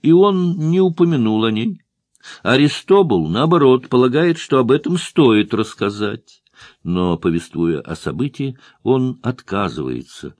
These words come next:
от драматических приемов. Царь у него не разрубил узел мечом, а просто вынул заклепку из хомута.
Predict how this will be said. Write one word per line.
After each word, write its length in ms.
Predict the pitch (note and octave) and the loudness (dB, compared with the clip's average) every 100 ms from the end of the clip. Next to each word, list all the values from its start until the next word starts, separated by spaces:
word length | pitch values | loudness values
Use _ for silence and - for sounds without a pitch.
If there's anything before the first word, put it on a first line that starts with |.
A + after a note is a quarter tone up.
| _ | _
от 220 | - D#2+ - | -8 -8 -6
драматических 800 | D#2 C#2 - E2+ - - - - | -6 -6 -8 -12 -14 -18 -20 -16
приемов. 480 | B1 - A2 - _ _ - - _ | -16 -16 -18 -20 _ _ -20 -20 _
Царь 480 | - B2 C3+ C3+ B2 | -4 0 2 0 -4
у 80 | C3 | -4
него 220 | C3+ C#3 | 0 0
не 200 | C3 C#3+ | 2 0
разрубил 600 | C#3 B2 C3 C#3 F#3 F#3+ | 0 0 -2 -2 -2 -2
узел 320 | D3 C3+ C3 | -2 0 0
мечом, 500 | A#2 A2 - - C2 - | 0 -2 -4 -8 -8 -6
а 120 | D#3+ | -2
просто 500 | F3 F3+ - D2 - _ _ | 0 0 -2 -10 -12 _ _
вынул 540 | - A2+ F#3+ G3 F#3+ D#3+ | -4 2 2 4 4 4
заклепку 880 | A#2 D3 - F3 G3 - - - _ _ | 0 -2 2 4 4 2 -8 -12 _ _
из 220 | F#2 - | -8 -6
хомута. 460 | F#2+ F#2 F2 A2 | -2 -2 -4 -10